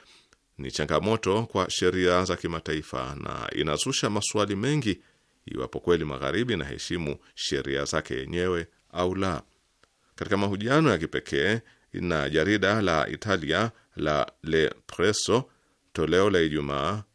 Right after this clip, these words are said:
Disemba kumi na mbili, waziri mkuu wa Hispania alisema Marekani inafanya mauaji katika maji ya kimataifa bila utaratibu wa mahakama na kwa kisingizio cha kupambana na biashara haramu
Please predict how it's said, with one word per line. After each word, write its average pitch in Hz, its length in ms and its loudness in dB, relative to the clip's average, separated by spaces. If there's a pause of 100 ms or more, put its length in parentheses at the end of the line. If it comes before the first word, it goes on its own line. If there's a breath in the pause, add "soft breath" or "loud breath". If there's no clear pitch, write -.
(100)
Disemba 76 360 -4
kumi 69 200 -8
na 62 80 -10
mbili, 82 360 -2 (340 loud breath)
waziri 117 260 2
mkuu 113 300 2
wa 113 80 6
Hispania 104 540 0
alisema 73 420 -2
Marekani 90 520 0
inafanya 98 520 -2
mauaji 98 520 0 (400 soft breath)
katika 82 480 2
maji 127 500 0
ya 98 60 4
kimataifa 87 840 0 (300 soft breath)
bila 113 540 0
utaratibu 98 840 0
wa 92 80 4
mahakama 87 640 0 (440 soft breath)
na 69 180 -6
kwa 69 120 -6
kisingizio 82 520 -2
cha 95 120 2
kupambana 90 520 0
na 87 120 0
biashara 85 480 -2
haramu 90 460 2